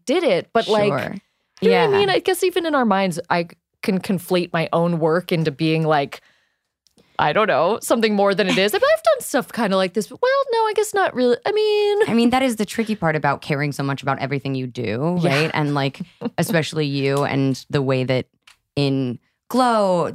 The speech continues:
Speaker 2: and there's been just so much dimension, and you've had, like, really exceptional places to sort of play and navigate, and then to come into this. I mean, it's encouraging to me that you weren't going in with this large, like, forefront motivator of being like,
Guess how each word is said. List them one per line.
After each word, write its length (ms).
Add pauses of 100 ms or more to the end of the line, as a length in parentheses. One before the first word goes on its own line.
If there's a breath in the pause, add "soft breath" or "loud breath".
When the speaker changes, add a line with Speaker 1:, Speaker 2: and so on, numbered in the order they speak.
Speaker 2:
and 240
there's 220
been 180
just 300
so 240
much 440
dimension, 520
and 140
you've 100
had, 280
like, 340
really 680 (240 soft breath)
exceptional 480
places 600
to 100
sort 260
of 240
play 260
and 120
navigate, 480
and 120
then 140
to 80
come 240
into 220
this. 420
I 60
mean, 120
it's 140
encouraging 580 (920 loud breath)
to 120
me 400
that 240
you 240
weren't 200
going 260
in 160
with 120
this 180
large, 400
like, 200
forefront 640
motivator 480
of 80
being 160
like, 200